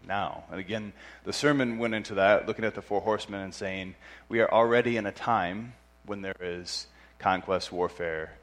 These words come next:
uh, famine, and death. And if that's the case, then we are not to have our hope on, like, governmental systems or, or that sort of thing, um,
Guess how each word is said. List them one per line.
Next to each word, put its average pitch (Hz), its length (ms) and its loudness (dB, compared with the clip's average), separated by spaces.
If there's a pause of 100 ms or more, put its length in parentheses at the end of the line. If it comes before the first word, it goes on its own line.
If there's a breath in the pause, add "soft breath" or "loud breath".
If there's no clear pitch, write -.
(200)
uh, 82 140 -6
famine, 90 440 -6
and 80 160 -14
death. 85 480 -4 (1300 soft breath)
And 101 140 -6
if 87 100 -10
that's - 300 0
the - 80 -8
case, 107 760 -2 (400 loud breath)
then 104 220 -2
we 101 140 -4
are 98 60 -2
not 104 260 -2
to 98 80 -6
have 104 200 0
our 92 80 0
hope 107 320 -2
on, 87 420 -4 (360)
like, 87 180 -2
governmental 101 480 -4
systems 92 580 -8
or, 85 120 -6
or 92 140 -6
that 98 160 0
sort 92 160 -10
of 85 80 -10
thing, 82 360 -8 (460 soft breath)
um, 82 320 -6